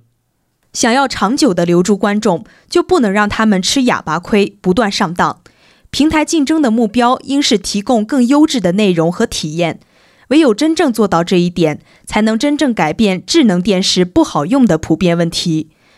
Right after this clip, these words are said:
因为电视最重要的功能永远是看，而不是用。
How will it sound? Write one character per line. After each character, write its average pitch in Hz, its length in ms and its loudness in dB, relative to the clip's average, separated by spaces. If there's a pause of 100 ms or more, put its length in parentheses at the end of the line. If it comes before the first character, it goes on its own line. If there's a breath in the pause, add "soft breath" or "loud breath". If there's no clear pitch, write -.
(200 soft breath)
因 339 140 4
为 330 120 2
电 330 260 2
视 240 260 0
最 262 240 0
重 302 200 0
要 202 120 2
的 170 120 -4
功 190 240 0
能 165 220 -2
永 196 200 2
远 202 160 0
是 - 180 -2
看， 226 380 -4 (120)
而 175 120 0
不 180 160 -2
是 190 200 -2
用。 202 220 -2